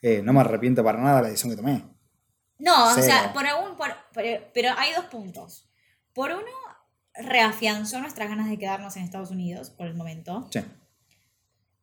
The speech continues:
Speaker 2: Léanse cuestiones económicas, cuestiones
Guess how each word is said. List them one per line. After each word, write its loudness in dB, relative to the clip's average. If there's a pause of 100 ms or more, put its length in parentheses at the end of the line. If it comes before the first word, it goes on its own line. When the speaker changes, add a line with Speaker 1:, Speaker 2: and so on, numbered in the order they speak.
(600)
Speaker 2:
Léanse 4
cuestiones -12
económicas, -2
cuestiones -8